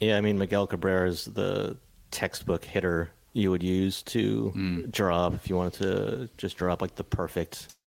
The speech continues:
Speaker 1: hitter. I mean, six-foot-four, but with kinda sh-, shortish arms and a, a, a really compact swing, a very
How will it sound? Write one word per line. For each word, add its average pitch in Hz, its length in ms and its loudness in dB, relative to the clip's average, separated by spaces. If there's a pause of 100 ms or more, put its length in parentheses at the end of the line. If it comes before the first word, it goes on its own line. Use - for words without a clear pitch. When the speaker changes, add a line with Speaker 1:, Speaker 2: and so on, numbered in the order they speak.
(480)
Speaker 1:
hitter. 85 420 0
I 98 40 -8
mean, 82 360 -2
six-foot-four, - 2000 0
but 101 100 0
with 90 360 -2 (500)
kinda 90 220 -4
sh-, - 160 -6 (360)
shortish 95 760 0
arms 92 500 4
and 82 160 0
a, 87 260 -2
a, 87 120 -4
a 87 60 -2
really 90 320 0
compact 90 920 -2
swing, 87 680 0 (480)
a 92 180 -8
very 92 360 2